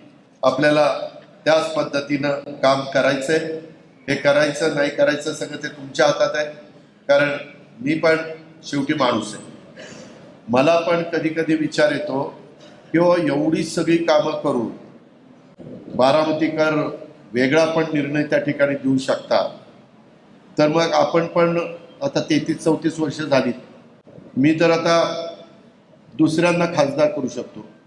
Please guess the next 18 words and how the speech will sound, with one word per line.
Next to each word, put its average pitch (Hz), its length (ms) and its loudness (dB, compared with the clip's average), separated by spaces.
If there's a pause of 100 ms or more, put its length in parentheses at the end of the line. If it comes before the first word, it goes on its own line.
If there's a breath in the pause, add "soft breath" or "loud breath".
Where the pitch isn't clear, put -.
(340)
राज्यसभा 139 540 -2
दुसरा 147 320 0
देऊ 147 160 0
शकतो." 135 300 -2
आत्ता 131 260 0
नितीनला 135 400 0
दिली, 127 300 -2 (800)
त्याच्या 135 260 4
आधी 139 160 2
मी 135 180 0
नाही, 170 180 2
परंतु 151 600 0 (640)
पार्लमेंटरी 139 480 2
बोर्डाने 135 400 0
सुनेत्राला 127 580 0
दिली, 120 260 2 (680)
त्याच्या 131 240 4
आधी 143 200 2